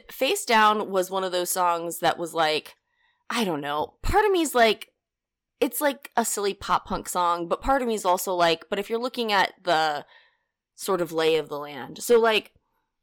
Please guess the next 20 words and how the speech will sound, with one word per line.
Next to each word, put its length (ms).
it's 200
a 60
song 360
about, 440
um, 600
a 80
woman 420
who's 220
in 80
a, 240
an 80
abusive 420
relationship, 760
but 320
the 100
song 400
is 140
basically 440
saying, 400
like, 380